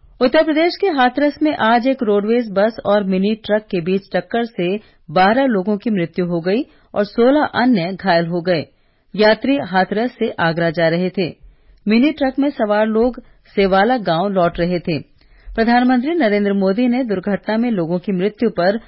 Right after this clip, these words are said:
दुख व्यक्त किया है। श्री मोदी ने प्रत्येक मृतक के परिजन को प्रधानमंत्री राष्ट्रीय राहत कोष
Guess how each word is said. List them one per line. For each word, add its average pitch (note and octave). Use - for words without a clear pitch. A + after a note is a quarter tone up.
दुख B3
व्यक्त F#3
किया F3+
है। F3
श्री B3
मोदी A3+
ने D4+
प्रत्येक A3
मृतक F#3
के G3+
परिजन F#3+
को G3+
प्रधानमंत्री F3+
राष्ट्रीय F#3+
राहत F3+
कोष A3+